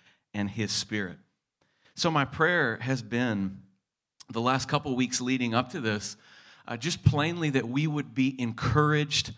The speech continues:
by the Spirit, because we have been called to such a rich life of growth and adventure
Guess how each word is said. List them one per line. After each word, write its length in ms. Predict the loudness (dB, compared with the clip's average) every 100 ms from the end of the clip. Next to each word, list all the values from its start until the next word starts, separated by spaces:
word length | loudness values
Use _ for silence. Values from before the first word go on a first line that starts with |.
| -4
by 520 | 2 4 4 2 -2 -4
the 80 | -2
Spirit, 480 | -2 2 2 2 -2 -14 -20 -20 -2
because 320 | -2 0 -2
we 160 | -2
have 180 | -2 -2
been 140 | -4 -4
called 420 | 0 2 2 -2
to 100 | -6
such 360 | -6 -4 -4
a 80 | -4
rich 360 | -4 -4 -2 -2
life 520 | 0 0 -2 -4 -14 _ -20 -10 0
of 400 | 2 2 0 -6
growth 720 | -4 2 2 4 2 0 -4 -4
and 140 | -2
adventure 760 | -2 -2 -2 0 0 -2 -6